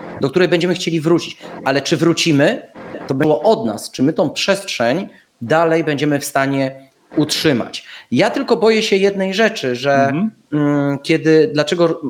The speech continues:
Speaker 1: mamy też w studio prawnika? No właśnie dlatego, że dzisiaj wszyscy podchodzimy życzeniowo do sprawy, ale kiedy minie koronawirus, kiedy minie kwarantanna,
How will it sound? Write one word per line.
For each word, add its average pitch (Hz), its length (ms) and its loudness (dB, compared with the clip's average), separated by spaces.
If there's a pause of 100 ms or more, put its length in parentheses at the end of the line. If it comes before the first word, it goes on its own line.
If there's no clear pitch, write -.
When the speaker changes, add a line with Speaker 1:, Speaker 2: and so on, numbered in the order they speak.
(540)
Speaker 1:
mamy 143 220 2
też 147 220 -4
w - 100 -14
studio 151 300 2 (200)
prawnika? 175 580 -2
No 117 80 -8
właśnie 139 240 -4
dlatego, 220 480 2
że 117 160 -4
dzisiaj 151 540 0 (380)
wszyscy 185 440 2
podchodzimy 175 880 2 (400)
życzeniowo 175 600 2
do 117 100 -4
sprawy, 113 440 -2 (540)
ale 147 360 0
kiedy 156 340 2
minie 160 480 2
koronawirus, 131 1080 -4 (360)
kiedy 139 480 2
minie 175 400 4
kwarantanna, 135 1000 -2